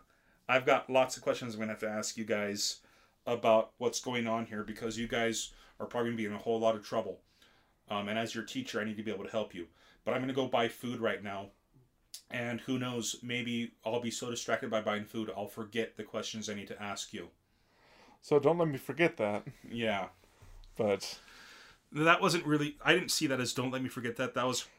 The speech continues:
Speaker 1: me
Speaker 2: That,
Speaker 1: seeing
Speaker 2: no,
Speaker 1: that.
Speaker 2: she, she says, "Don't let me forget that," but she doesn't mean it.
Speaker 1: Yeah, she doesn't mean it. She's like, "So don't let me forget that."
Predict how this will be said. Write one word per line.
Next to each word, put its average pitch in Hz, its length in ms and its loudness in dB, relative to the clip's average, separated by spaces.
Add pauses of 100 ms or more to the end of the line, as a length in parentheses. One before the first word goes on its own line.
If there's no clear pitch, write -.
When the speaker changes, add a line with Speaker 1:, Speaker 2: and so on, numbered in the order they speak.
(300)
Speaker 1:
me - 180 4
Speaker 2:
That, 190 120 12
Speaker 1:
seeing 147 160 4
Speaker 2:
no, 185 140 12
Speaker 1:
that. - 100 10
Speaker 2:
she, 185 240 6
she 180 220 4
says, 175 400 10
"Don't 135 240 12
let 135 120 8
me 131 120 2
forget 120 400 2
that," 113 400 4 (500)
but - 520 12 (260)
she - 120 -2
doesn't 117 240 4
mean 101 160 -4
it. 98 120 -6 (180)
Speaker 1:
Yeah, 123 240 0
she - 140 -4
doesn't 110 240 -6
mean 85 160 -10
it. - 80 -12 (380)
She's - 100 -4
like, 131 120 0
"So 127 200 2
don't 120 180 -2
let 120 100 -10
me 117 60 -8
forget 180 340 0
that." 151 320 6